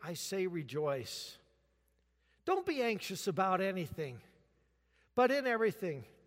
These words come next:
by prayer and petition, with thanksgiving, make your requests known to God. Take that time to spend with God.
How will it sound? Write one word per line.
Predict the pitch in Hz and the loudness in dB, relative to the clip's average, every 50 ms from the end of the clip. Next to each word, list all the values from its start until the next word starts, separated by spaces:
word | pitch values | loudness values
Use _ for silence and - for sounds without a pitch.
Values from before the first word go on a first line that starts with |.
| _ _ - - - | _ _ -20 -4 2
by | - 208 208 | 4 4 4
prayer | - - 208 254 254 254 | 4 2 0 0 0 0
and | 247 - | -2 -2
petition, | 208 - - 208 214 - - - 180 151 135 - - - - - | -4 -2 0 0 0 0 0 -4 -6 -8 -8 -10 -14 -18 -8 -2
with | 240 285 302 226 - | 0 0 0 0 2
thanksgiving, | - 277 240 208 143 - - - 185 147 165 165 156 - - - - | 2 2 2 2 0 -4 -2 -2 -2 0 -2 -4 -6 -8 -12 -10 0
make | 226 247 285 320 - 262 | 4 4 4 4 0 -6
your | 294 254 | -4 -2
requests | 240 208 - - 220 233 208 - - 185 185 | -2 -2 -2 -2 -2 -2 -2 -4 -8 -10 -6
known | 202 190 214 220 233 233 214 | -4 -2 0 0 0 -2 -4
to | - - 208 | -4 -6 -4
God. | 170 208 226 233 214 208 202 196 151 117 - - - - - _ _ _ _ | -2 0 0 0 0 0 0 0 -2 -4 -8 -20 -20 -20 -20 _ _ _ _
Take | - - 311 349 339 - - - - | -2 0 2 2 0 -2 -4 0 4
that | 277 269 269 262 269 | 4 4 4 4 0
time | - - 233 240 240 240 240 240 240 220 | -4 -2 0 0 2 2 2 2 0 0
to | - - 208 | -2 -4 -6
spend | - - - - 226 240 240 240 214 | -6 -4 -2 0 2 2 0 0 0
with | 202 196 - - | 0 -2 0 0
God. | - 208 208 196 190 180 175 165 139 | 0 2 4 4 4 2 0 -4 -6